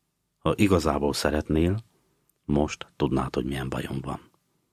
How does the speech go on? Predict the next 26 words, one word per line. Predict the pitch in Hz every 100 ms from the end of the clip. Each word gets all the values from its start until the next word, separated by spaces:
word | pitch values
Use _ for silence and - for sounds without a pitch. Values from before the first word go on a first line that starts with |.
| _ _ _ _ _ _ _ _ _ _ _ _ _ _
És | - -
azért | 90 85
mondtam | 80 73 73
el |
ezt | 71 -
a | -
történetet | 82 78 80 78 78 85 - - -
egy | - 73 76
üzenetként, | 76 76 76 - 82 85 - - _ _ _ _ _ _ _ _ _ _ -
hogy, | 87 78 78
ö, | 73
a | 73
szeretethez | 78 87 80 78 76 71 67 - - _ -
nem | 80 78
kellenek | - 69 69 69
szavak. | - 65 65 - - _ _ _ _ _ _ _ _ _
A | -
szeretet | 80 87 80 76
is | - -
olyan, | 78 73
mint | 71 65
a | 67
hit, | 73 73 - - _ _ _
cselekedetek | - 76 73 76 69 65 67
nélkül | 67 - 69
halott. | - 69 65 - -